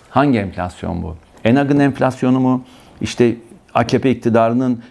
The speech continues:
vaatli rüyadaki enflasyonu mu? Mehmet Şimşek'in enflasyonu mu? tüik'in enflasyonu mu? Kimin olduğunu bilmiyoruz. Bunun ne yapacağını, nasıl davranacağını da bilmiyoruz.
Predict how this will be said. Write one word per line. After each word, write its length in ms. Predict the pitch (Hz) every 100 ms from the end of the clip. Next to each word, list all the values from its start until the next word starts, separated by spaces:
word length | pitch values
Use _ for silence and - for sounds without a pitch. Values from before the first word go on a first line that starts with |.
| _
vaatli 680 | 104 110 113 117 127 127 117 - 113
rüyadaki 520 | 120 113 107 104 -
enflasyonu 640 | 139 127 131 120 - 123 127
mu? 240 | 123 120 117 - -
Mehmet 300 | 117 120 123
Şimşek'in 560 | - 117 113 - 120 135
enflasyonu 680 | 131 120 120 120 127 123 123
mu? 260 | 120 117
tüik'in 380 | - 131 127 123
enflasyonu 600 | 123 117 104 110 117 110
mu? 160 | 123 143 - - -
Kimin 220 | - 147
olduğunu 540 | 131 107 92 90 90 90
bilmiyoruz. 580 | 151 143 135 127 143 139 - _ _ _ _ _
Bunun 540 | - 123 135 131 127 123 - _ _ _ _ -
ne 100 | 120
yapacağını, 1040 | 135 123 - 104 98 101 101 101 104 104
nasıl 320 | 135 - 135
davranacağını 720 | 110 101 101 98 92 95 95
da 140 | 95 107
bilmiyoruz. 640 | 156 147 131 123 135 -